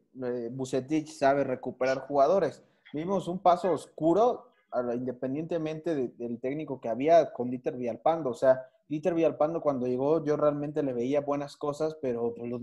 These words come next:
lo desbancó un, un canterano prácticamente, eh, le dijo, "Quítate que ahí te voy". Ahora, si ad-, si se adapta, si entra mejor, eh, Dieter Villalpando en lo que busca Víctor Manuel Bucetich, adelante. Si el equipo va a funcionar así,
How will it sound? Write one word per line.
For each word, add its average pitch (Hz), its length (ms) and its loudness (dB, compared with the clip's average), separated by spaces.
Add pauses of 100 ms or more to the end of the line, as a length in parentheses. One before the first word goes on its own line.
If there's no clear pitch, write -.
lo 135 160 0
desbancó 131 640 4
un, 165 340 0
un 147 180 -6
canterano 170 600 4
prácticamente, 156 840 0 (340)
eh, 123 300 -2
le 120 120 0
dijo, 135 240 -4
"Quítate 156 360 -4
que 147 80 -2
ahí 147 100 -2
te 160 80 0
voy". 160 200 6 (400)
Ahora, 170 400 6 (240)
si 170 400 -6
ad-, 160 340 6
si 175 140 -2
se 170 100 2
adapta, 160 500 4
si 160 220 -4
entra 196 300 0
mejor, 156 580 2 (300)
eh, 123 800 0
Dieter 165 320 -2
Villalpando 156 500 2
en 147 60 -2
lo 131 120 -4
que 127 100 -4
busca 156 560 0
Víctor 131 380 -2
Manuel 139 280 -4
Bucetich, 156 520 -4
adelante. 139 520 2
Si 135 100 -4
el 135 80 0
equipo 190 400 0
va 170 120 8
a 185 40 6
funcionar 147 640 0
así, 165 420 0